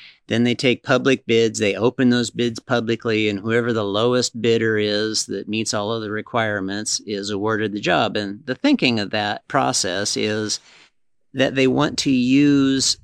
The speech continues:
the public's money wisely.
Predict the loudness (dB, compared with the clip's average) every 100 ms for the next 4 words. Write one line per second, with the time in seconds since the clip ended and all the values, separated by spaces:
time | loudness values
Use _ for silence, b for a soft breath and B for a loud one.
0 | -8 -6 -6 -4 -2 0 -2 -2 -2 0
1 | 0 0 -4 -6 -8 -10 _ _ _ 0
2 | 2 2 0 -4 -8 -12